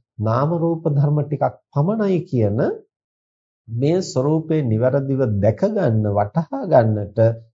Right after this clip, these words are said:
උත්සාහ කළොත් තමයි නිවැරදි මාර්ගය වෙන් කරගන්නට පුළුවන්. එතකොට අපි මෙහිදී වටහා ගන්නට ඕන ප්‍රධාන කාරණා දෙකක් තමයි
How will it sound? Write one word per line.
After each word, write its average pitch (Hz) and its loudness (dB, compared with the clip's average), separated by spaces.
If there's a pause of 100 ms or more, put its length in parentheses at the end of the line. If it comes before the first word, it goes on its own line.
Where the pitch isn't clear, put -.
(180)
උත්සාහ 160 0
කළොත් 113 -2
තමයි 113 0 (460)
නිවැරදි 151 0
මාර්ගය 110 0 (280)
වෙන් 113 2
කරගන්නට 95 -2
පුළුවන්. - 0 (1080)
එතකොට 180 0
අපි 196 2
මෙහිදී 147 0
වටහා 135 2
ගන්නට 160 0 (140)
ඕන 131 0 (300)
ප්‍රධාන 143 0
කාරණා 131 0
දෙකක් 101 -4 (180)
තමයි 107 0